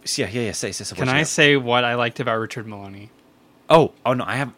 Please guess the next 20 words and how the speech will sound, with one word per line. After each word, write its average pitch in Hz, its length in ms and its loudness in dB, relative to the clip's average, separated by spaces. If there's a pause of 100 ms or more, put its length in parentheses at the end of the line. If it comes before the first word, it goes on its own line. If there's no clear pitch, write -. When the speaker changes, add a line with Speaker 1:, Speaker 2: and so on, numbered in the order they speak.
Speaker 1:
yeah, 151 200 2
sure, 139 180 -2
let's 156 180 0
talk 233 120 -6
about 226 120 2
Richard 143 200 -6
Maloney 95 300 -4
real 78 140 -8
quick. - 400 -16
Speaker 2:
<laughs> - 60 -6
Speaker 1:
I 156 560 4 (360)
love 104 300 4
this 80 220 -4
guy. 60 300 -12 (760)
Speaker 2:
Um, 131 340 2 (220)
'cause 135 180 -2
in 147 80 4
his 160 160 0
opening 147 300 0
statement, 113 520 -4